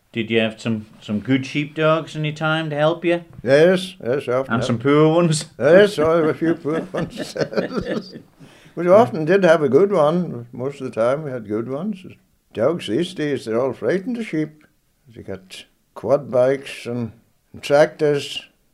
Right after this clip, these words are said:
Speaker 2: Often taking the tractor when they go to get the sheep in. Makes it a bit easier.
Speaker 1: Mm. Nowadays, I mean, y-, we were talking earlier about you putting a bit of ghost, do you, do you have any animals or sheep on the farm now?
Speaker 2: No,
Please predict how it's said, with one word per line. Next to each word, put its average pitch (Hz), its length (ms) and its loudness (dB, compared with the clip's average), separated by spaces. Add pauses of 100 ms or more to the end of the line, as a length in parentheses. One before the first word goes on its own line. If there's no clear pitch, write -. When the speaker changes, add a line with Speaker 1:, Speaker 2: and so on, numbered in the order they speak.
(180)
Speaker 2:
Often 110 300 -6
taking 123 240 -6
the 101 80 -8
tractor 123 760 -2
when 104 160 -12
they 110 80 -6
go 110 120 -4
to 117 100 -4
get 123 200 -2
the - 60 -16
sheep 131 360 -10
in. 117 400 -4 (560)
Makes 101 300 -10
it - 20 -10
a 95 40 -10
bit 104 180 -6
easier. 127 500 -4 (320)
Speaker 1:
Mm. 123 380 -16 (520)
Nowadays, 151 880 2
I 113 120 -4
mean, 113 440 -4
y-, 101 200 -12
we 95 120 -8
were 90 80 -10
talking 107 360 0
earlier 107 320 2
about 98 240 -6
you 92 140 -12 (840)
putting 107 120 -2
a - 20 -4
bit 101 140 -2
of 95 100 -6
ghost, 120 500 2
do 113 80 -6
you, 104 100 -6 (220)
do - 60 -20
you 107 80 -4
have 117 180 -4
any 120 460 -2
animals 123 500 -4
or 117 60 -4
sheep 120 340 -8
on 113 140 -2
the 110 40 -4
farm 120 380 -2
now? 113 460 -4 (120)
Speaker 2:
No, 131 480 0